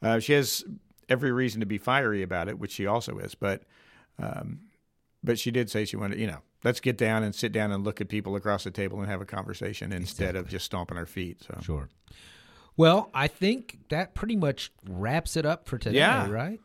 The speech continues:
Speaker 1: Yeah,
Speaker 2: So,
Speaker 1: we don't
Speaker 2: uh,
Speaker 1: have a lot to do. Did you eat anywhere cool this week?
Speaker 2: No, I didn't.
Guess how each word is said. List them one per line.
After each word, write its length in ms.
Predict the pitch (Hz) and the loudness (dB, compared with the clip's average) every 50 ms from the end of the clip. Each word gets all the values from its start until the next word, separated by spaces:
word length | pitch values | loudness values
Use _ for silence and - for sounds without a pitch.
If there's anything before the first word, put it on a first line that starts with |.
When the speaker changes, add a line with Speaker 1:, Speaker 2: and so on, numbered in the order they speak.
| _ | _
Speaker 1:
Yeah, 220 | - 113 123 156 190 | -2 2 2 2 4
Speaker 2:
So, 220 | 127 127 131 131 | 2 2 2 4
Speaker 1:
we 100 | 123 127 | 4 4
don't 160 | 123 - - | 4 4 2
Speaker 2:
uh, 40 | 156 | 2
Speaker 1:
have 140 | 156 160 160 | 2 0 0
a 60 | 170 | 0
lot 200 | 160 170 175 170 - | -2 -2 -2 -4 -4
to 60 | 156 | -2
do. 80 | 165 180 | 0 2
Did 100 | 156 143 | 4 4
you 100 | 160 165 | 4 2
eat 80 | 170 170 170 | 2 2 0
anywhere 260 | 185 170 170 165 160 | 0 2 2 2 2
cool 200 | 160 - 170 170 | 2 2 0 0
this 180 | 170 190 156 156 | 2 0 -2 -2
week? 220 | 202 208 - - _ _ _ _ _ _ _ _ _ _ _ _ - | -4 -6 -6 -12 _ _ _ _ _ _ _ _ _ _ _ _ -4
Speaker 2:
No, 580 | 135 135 143 143 139 127 117 104 95 95 95 95 - _ _ _ 101 - | -2 2 2 4 4 4 2 2 0 -2 -6 -8 -12 _ _ _ -12 -6
I 180 | - 120 117 117 | -4 -2 -2 -2
didn't. 420 | - - 123 107 80 78 73 - | 0 0 -2 -2 -2 -4 -8 -10